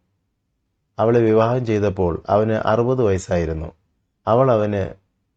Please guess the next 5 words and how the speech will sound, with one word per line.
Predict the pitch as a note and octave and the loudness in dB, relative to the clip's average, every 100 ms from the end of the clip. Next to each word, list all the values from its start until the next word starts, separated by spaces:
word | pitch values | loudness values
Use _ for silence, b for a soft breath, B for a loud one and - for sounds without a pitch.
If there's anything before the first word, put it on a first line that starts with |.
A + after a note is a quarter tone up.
| _ _ | _ _
സെഗൂബിനെ | - A#2+ A#2 C3+ C3 B2+ | -2 -2 2 0 0 -4
പ്രസവിച്ചു. | G#2+ F#2+ F#2 D#2+ - - - _ _ _ _ _ | -4 -6 -6 -6 -8 -14 -16 _ _ _ _ _
സെഗൂബ് | - B2+ B2+ D3+ D3+ D3 | -4 -2 0 0 2 2
യായീരിനെ | A#2 A2+ B2+ C3 C3 B2+ | 2 2 2 0 -2 -2
ജനിപ്പിച്ചു. | G2+ F#2 F2+ - E2 | -2 -4 -6 -6 -8